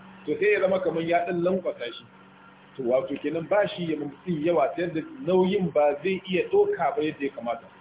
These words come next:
To Annabi sallallahu alaihi wasallam yana neman Allah tsari daga gare shi,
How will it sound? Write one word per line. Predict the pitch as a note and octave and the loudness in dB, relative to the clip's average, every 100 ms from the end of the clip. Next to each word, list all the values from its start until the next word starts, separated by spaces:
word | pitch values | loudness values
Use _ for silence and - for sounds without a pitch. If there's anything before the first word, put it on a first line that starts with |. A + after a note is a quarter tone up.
| - - - - - - - C3 | -20 -20 -20 -20 -20 -20 -12 -4
To | |
Annabi | C3 D#3 | -2 -2
sallallahu | D3+ D3 D3+ D3+ | -4 -2 -2 -2
alaihi | |
wasallam | C#3+ | -4
yana | C#3+ C3 | -2 -2
neman | C#3 C#3+ - | -2 -4 -4
Allah | D3 A#2+ | -4 -4
tsari | D3+ C#3 | -6 -8
daga | B2 A#2 | -10 -10
gare | B2 D3 | -8 -10
shi, | - | -12